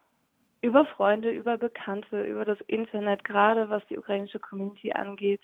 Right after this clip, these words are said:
ähm, sind wir sehr vernetzt. Da waren wir natürlich auch seit Februar zweitausendzweiundzwanzig spätestens sehr, sehr vernetzt. Und da kennt man sich von den Veranstaltungen.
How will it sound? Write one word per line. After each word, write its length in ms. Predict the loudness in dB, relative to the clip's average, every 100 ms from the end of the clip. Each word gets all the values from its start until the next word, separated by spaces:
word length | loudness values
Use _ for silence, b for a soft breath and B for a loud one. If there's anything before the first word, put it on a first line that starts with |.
| -6
ähm, 560 | -2 -2 -2 -4 -6 -12 -18 -6 2
sind 220 | 2 2
wir 160 | 0 2
sehr 180 | 2 2
vernetzt. 400 | 0 -4 -4 -6 _
Da 120 | -2
waren 200 | 0 0 -2
wir 180 | -4 -4
natürlich 360 | -8 -14 -4
auch 220 | -2 -2 B B B B _
seit 160 | 2 2
Februar 600 | 0 -8 -2 0 2 -2 -4
zweitausendzweiundzwanzig 920 | -6 -6 -6 -6 -6 -6 -2 -2 -2 -8
spätestens 580 | -4 -4 -4 -8 -12 0
sehr, 160 | 0
sehr 120 | 0 -2
vernetzt. 380 | -4 -6 -8 _ B B B B
Und 120 | 0
da 80 | 2
kennt 280 | 4 4 4
man 140 | -2
sich 180 | -4 -8 -6
von 120 | -6
den 120 | -4
Veranstaltungen. 1200 | -2 0 0 -2 0 2 0 -6 -10 -8 -8 -8